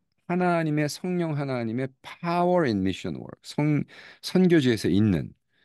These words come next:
이 어떠한 파워가 있는가 했-, 했습니다. 그래서 우리가 짚고 넘어가야 될 것은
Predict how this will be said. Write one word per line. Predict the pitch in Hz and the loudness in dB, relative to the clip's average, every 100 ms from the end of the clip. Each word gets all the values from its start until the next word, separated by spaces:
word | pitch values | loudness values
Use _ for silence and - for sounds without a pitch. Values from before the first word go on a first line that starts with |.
| _ | _
이 | 90 | -2
어떠한 | 76 104 - 165 175 | 0 -2 0 0 0
파워가 | 160 - 160 160 127 | -4 -6 -4 -2 0
있는가 | 101 127 98 71 - _ _ _ _ _ _ _ 80 | 0 0 -2 -6 -14 _ _ _ _ _ _ _ -20
했-, | 78 - 82 | -18 -20 -20
했습니다. | - 82 73 80 | -18 -16 -16 -18
그래서 | - - - _ _ _ _ _ | -20 -20 -20 _ _ _ _ _
우리가 | 87 90 | -6 -4
짚고 | - - | -4 0
넘어가야 | 104 80 80 78 | 0 2 -2 -4
될 | 73 | -6
것은 | 67 69 - 117 76 | -8 -8 -2 -2 -2